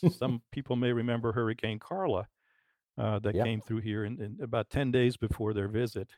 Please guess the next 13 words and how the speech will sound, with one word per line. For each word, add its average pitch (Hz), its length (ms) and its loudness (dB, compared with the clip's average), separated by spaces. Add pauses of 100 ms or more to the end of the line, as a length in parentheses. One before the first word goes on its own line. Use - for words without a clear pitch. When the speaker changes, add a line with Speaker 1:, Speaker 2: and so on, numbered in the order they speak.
Speaker 2:
And 104 160 -8
so, 107 380 -2 (300)
th-, - 100 -6
you 127 80 -6
know, 110 80 -6
they, 110 200 -2 (100)
they 113 100 0
got 113 200 2
off 120 200 4
their 127 160 0
plane 117 400 -2
at, 107 120 -4 (140)
at, 113 140 0